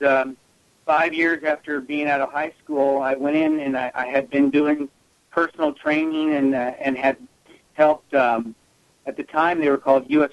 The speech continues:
Swim and Fitness. They're now Bally's, if they're around anymore. And they had just come to town, and I had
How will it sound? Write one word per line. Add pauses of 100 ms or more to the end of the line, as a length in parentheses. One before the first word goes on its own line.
Swim
and
Fitness.
They're
now
Bally's,
if
they're
around
anymore. (520)
And
they
had
just
come
to
town,
and
I
had